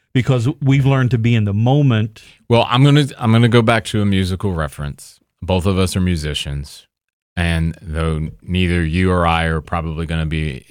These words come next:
Speaker 2: uh, ever enshrined into the Rock and Roll Hall of Fame or
Speaker 1: No, I,
Speaker 2: any
Speaker 1: I
Speaker 2: other
Speaker 1: have to pay to go.
Speaker 2: Right? Yeah, me too.
Speaker 1: <laughs>
Speaker 2: However, one of the things that I think we both learn from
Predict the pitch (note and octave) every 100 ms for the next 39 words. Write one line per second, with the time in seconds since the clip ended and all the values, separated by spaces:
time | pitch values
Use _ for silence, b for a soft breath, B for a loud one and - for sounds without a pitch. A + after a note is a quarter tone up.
0 | - E2 D#2 D2+ D2+ G#2 F2+ D2 D2 E2+
1 | _ E2+ D#2 - E2+ E2 D#2+ E2+ E2 E2
2 | E2 - E2+ E2+ D#2+ E2 E2+ - D#2 D2+
3 | E2+ D#2+ D#2+ E2 F2 F2 A2 A2+ A#2 A2
4 | A#2 G#2+ G#2 F#2+ F#2 A2+ F2+ E2+ F2 D#2+
5 | F2+ E2+ E2 F2+ - D#2+ D2 - D3 _
6 | _ _ _ - G2+ G2+ G#2+ G2+ E2+ E2+
7 | G#2 _ _ _ _ G#2 G2+ G#2 G2 F#2+
8 | G2+ F2 E2 E2 D#2+ F2 D#2 - E2 E2+
9 | D#2 - E2+ E2+ F2 F2 E2+ - - F#2+
10 | F#2 D#2+ D2 D2+